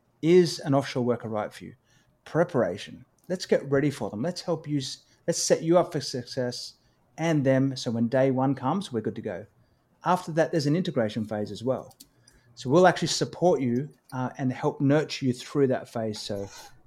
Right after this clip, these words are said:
a really simple tip out there is your first five and you start and you bench five. Pick some low-hanging fruit that is simple, frequent, and time-consuming so you can build some trust with the V A. Five simple tasks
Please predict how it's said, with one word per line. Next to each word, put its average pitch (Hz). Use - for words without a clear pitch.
a 135
really 202
simple 156
tip 147
out 123
there 123
is 117
your 131
first 175
five 156
and 143
you 117
start 117
and 131
you 120
bench 120
five. -
Pick 220
some 196
low-hanging 147
fruit 110
that 110
is 104
simple, 202
frequent, -
and 131
time-consuming 113
so -
you 117
can 127
build 165
some 143
trust -
with 117
the 107
V 98
A. 73
Five 160
simple 180
tasks -